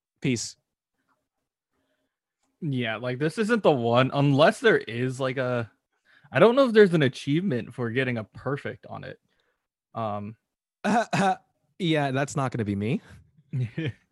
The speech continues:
Speaker 2: Yeah,
Speaker 1: I don't know
Speaker 2: uh,
Speaker 1: if
Speaker 2: I,
Speaker 1: that's
Speaker 2: I don't think so.
Speaker 1: possible.
Speaker 2: Yeah, it, it looks really tough, honestly, like, to try to get those,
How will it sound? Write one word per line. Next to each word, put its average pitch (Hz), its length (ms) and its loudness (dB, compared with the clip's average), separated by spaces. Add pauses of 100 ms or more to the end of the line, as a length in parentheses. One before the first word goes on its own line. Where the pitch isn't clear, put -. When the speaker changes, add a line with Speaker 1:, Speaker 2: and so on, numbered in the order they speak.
(420)
Speaker 2:
Yeah, 113 560 -4 (100)
Speaker 1:
I - 100 0
don't 131 200 4
know 190 60 2
Speaker 2:
uh, - 40 0
Speaker 1:
if - 40 0
Speaker 2:
I, - 40 -2
Speaker 1:
that's - 120 -4
Speaker 2:
I - 40 -6
don't 120 140 -6
think 107 160 -8
so. - 140 -6
Speaker 1:
possible. 190 340 -4 (1800)
Speaker 2:
Yeah, 104 760 -14 (120)
it, 165 320 -4
it 160 220 -6
looks 160 340 0
really 127 540 -2 (100)
tough, 113 480 -6
honestly, 110 480 -10
like, 113 240 -12
to 117 120 -10
try 120 260 -6
to 117 80 -2
get 107 380 -10 (1000)
those, 120 420 -6